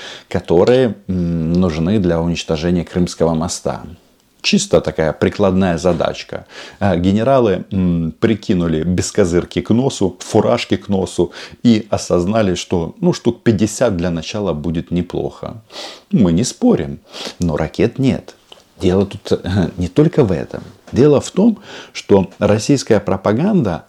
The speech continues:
она как-то еще до уничтожения этого катера, м, Сергей Котов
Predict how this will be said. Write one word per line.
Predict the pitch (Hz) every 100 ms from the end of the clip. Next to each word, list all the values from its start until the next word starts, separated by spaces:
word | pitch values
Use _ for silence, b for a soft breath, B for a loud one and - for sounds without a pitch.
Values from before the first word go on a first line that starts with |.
| -
она | 104 139
как-то | 143 139 131 - 120 -
еще | 98 117 - 127
до | 113 107
уничтожения | 117 117 - 107 101 120 101 78 71 64 -
этого | - 90 80 71 65 57
катера, | - 92 - 73 71
м, | 67 64 - B B B
Сергей | - 98 82 85 78
Котов | - 170 180 -